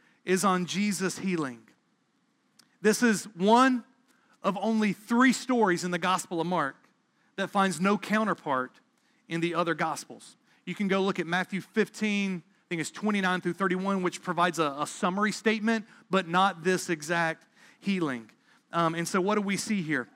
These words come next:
We see here in verse thirty-two, it says, "And they brought to him a man who was deaf and had a speech impediment, and they begged him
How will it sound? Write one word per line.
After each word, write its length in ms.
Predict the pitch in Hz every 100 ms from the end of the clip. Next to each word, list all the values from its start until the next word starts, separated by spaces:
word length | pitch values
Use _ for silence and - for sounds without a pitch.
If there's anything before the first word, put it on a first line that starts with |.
| -
We 120 | 185
see 180 | 185 214
here 120 | 190
in 40 | 185
verse 200 | 185 -
thirty-two, 500 | 202 185 - 208 170
it 80 | 156
says, 260 | 175 160 - -
"And 120 | 160
they 120 | 165 196
brought 460 | 156 185 214 233
to 140 | - 233
him 380 | 185 151 185 - _ _ _ _ _ _ _ -
a 120 | 185
man 640 | 190 262 196 143 147 175 _ _ _ _
who 180 | 202
was 320 | 202 175 160 151
deaf 540 | - 277 233 147 151 _ _ _ _ _ _ _ _
and 140 | 185 170
had 200 | 175 175
a 40 |
speech 600 | - - - 285 277 -
impediment, 1000 | 185 - 151 139 - _ 160 147 147 151 _ _ _ _ _
and 220 | 190 196 185
they 200 | 190 185
begged 680 | 156 143 233 277 277 220
him 540 | - 170 151 147 147